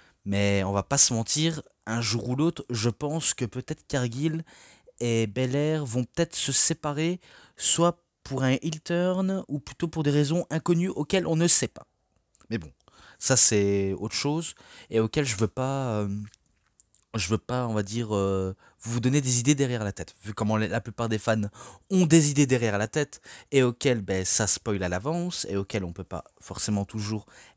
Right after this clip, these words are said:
être d'accord, on peut pas forcément toujours remercier. Mais bon, dans ce match-là, ben, y a pas grand-chose à citer, hein, si ce n'est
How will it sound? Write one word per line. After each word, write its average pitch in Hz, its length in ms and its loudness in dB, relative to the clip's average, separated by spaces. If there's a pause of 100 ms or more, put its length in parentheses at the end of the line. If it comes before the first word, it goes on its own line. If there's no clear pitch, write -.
être 98 160 -6
d'accord, 104 640 -4
on 117 140 -6
peut 104 100 -8
pas 110 140 -8
forcément 107 400 -2
toujours 101 340 -4 (140)
remercier. 104 640 0 (1300)
Mais 214 260 4
bon, 113 180 -4 (260)
dans 151 140 2
ce - 120 6
match-là, 202 460 2
ben, 147 260 -2
y 156 60 -4
a 143 60 -8
pas 208 240 -2
grand-chose 165 440 0
à 160 40 2
citer, 175 500 2
hein, 135 80 0
si - 180 6
ce - 120 4
n'est 147 180 -2